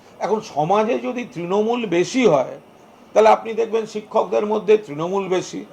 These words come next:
চিকিৎসকদের মধ্যে তৃণমূল বেশি, ইঞ্জিনিয়ারদের মধ্যে তৃণমূল বেশি, বিভিন্ন পেশায় তৃণমূল বেশি,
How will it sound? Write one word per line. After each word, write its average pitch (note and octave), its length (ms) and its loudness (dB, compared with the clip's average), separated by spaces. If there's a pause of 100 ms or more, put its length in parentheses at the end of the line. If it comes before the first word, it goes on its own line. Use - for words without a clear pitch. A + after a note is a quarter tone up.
(240)
চিকিৎসকদের G3+ 640 0
মধ্যে G#3 280 0
তৃণমূল F3+ 480 -4
বেশি, F3+ 400 -4 (340)
ইঞ্জিনিয়ারদের A3 720 0
মধ্যে G#3 300 -2
তৃণমূল G3 560 0
বেশি, F3+ 440 -4 (540)
বিভিন্ন A#3 600 -2
পেশায় A3+ 520 2 (260)
তৃণমূল A#3 440 -2
বেশি, F3+ 440 -4